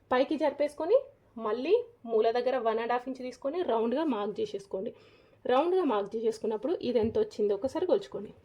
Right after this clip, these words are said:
చూడండి, ఇప్పుడు ఇది ఎంత వచ్చింది? ఏడున్నర ఇంచులు. ఏడున్నర ఇంచులను ఫోల్డ్ చేసుకుంటే ఎంత?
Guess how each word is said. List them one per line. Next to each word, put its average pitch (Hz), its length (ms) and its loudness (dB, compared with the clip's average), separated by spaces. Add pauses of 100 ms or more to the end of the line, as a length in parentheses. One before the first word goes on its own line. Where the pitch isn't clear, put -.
(240)
చూడండి, 285 260 2
ఇప్పుడు 277 160 2
ఇది 254 100 8
ఎంత 262 140 6
వచ్చింది? 339 260 6 (560)
ఏడున్నర 262 400 12
ఇంచులు. 202 240 4 (380)
ఏడున్నర 302 360 8
ఇంచులను 294 360 6
ఫోల్డ్ 262 240 8
చేసుకుంటే 269 380 4
ఎంత? 247 160 6